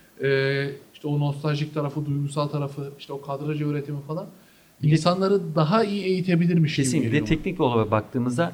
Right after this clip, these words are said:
Speaker 1: Evet.
Speaker 2: e, renk geçişlerini biz, e, soft ya da keskin görebiliriz bir renkli fotoğrafta.
Speaker 1: Aynen.
Speaker 2: Ya da kontrastlı, zıtlığı görebiliriz. Ama siyah beyazda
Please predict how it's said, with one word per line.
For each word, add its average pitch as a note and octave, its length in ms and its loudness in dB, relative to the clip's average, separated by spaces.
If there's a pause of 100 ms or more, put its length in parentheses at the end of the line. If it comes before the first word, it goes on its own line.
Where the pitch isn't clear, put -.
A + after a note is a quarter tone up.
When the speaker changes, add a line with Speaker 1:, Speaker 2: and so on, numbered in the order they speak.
(120)
Speaker 1:
Evet. C3 200 0 (520)
Speaker 2:
e, G2+ 180 -4
renk E3 260 4
geçişlerini C#3+ 640 2
biz, C3+ 300 -2 (640)
e, D#2+ 60 -8 (180)
soft - 440 0 (180)
ya A#2 100 2
da B2 80 -2
keskin B2+ 360 0
görebiliriz B2+ 580 2
bir G#2+ 60 -2
renkli G2+ 260 -2
fotoğrafta. G#2 480 2
Speaker 1:
Aynen. D#2+ 140 -4
Speaker 2:
Ya G#2+ 120 0
da G#2+ 120 0
kontrastlı, A2 680 2
zıtlığı A2+ 300 0
görebiliriz. A2+ 540 0
Ama B2+ 280 2 (280)
siyah C#3+ 440 0
beyazda D3+ 460 2